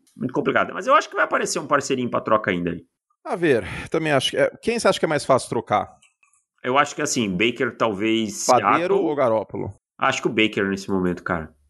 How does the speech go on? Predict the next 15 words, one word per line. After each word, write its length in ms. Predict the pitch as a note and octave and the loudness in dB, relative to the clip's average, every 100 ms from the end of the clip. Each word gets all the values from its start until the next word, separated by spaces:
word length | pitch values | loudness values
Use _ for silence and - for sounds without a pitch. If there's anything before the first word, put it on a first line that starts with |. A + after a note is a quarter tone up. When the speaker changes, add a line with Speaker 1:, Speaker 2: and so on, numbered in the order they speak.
| _ _ | _ _
Speaker 1:
Acho 100 | - | -10
que 60 | C3 | -4
o 40 | |
Baker 400 | G#2+ G#2+ A#2 A2 | -2 0 -2 -4
porque 720 | B2 B2 A#2+ A#2+ A#2+ A2+ A2+ | -4 -4 -2 0 0 2 2
Speaker 2:
Baker. 440 | G#2+ G#2+ G2+ - - | 0 -4 -6 -8 -2
Speaker 1:
vai 200 | B2+ B2+ | -2 -2
custar 320 | C3 - A#2+ | -4 0 2
menos 220 | G#2+ G2 | 2 0
Speaker 2:
É 40 | D3+ | 0
até 80 | |
Speaker 1:
também. 160 | D3+ C3+ | 0 0
Speaker 2:
maior 160 | A2 G#2+ | 0 -2
também, 300 | G#2+ G2 G#2 | -4 -4 -2
né? 280 | G2 F#2 | -2 -2